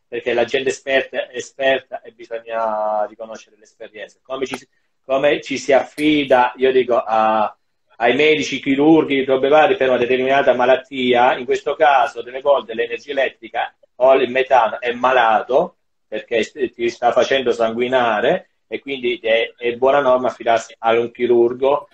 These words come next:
che c'ha dietro una spalla, che c'ha le spalle coperte, che da un'azienda comunque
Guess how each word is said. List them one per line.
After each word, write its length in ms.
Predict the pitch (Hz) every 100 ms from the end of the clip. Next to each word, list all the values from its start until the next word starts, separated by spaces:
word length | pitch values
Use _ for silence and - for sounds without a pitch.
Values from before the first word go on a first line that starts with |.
| _
che 120 | - 113
c'ha 140 | -
dietro 260 | 110 117 113
una 140 | 110
spalla, 1400 | 107 - 107 107 107 104 101 101 98 98 95 95 95 95 92
che 100 | 110
c'ha 120 | 120
le 60 | 117
spalle 320 | - 120 110
coperte, 480 | 107 143 123 - 101
che 60 |
da 80 | 110
un'azienda 640 | 113 113 113 117 110 107 -
comunque 300 | 113 107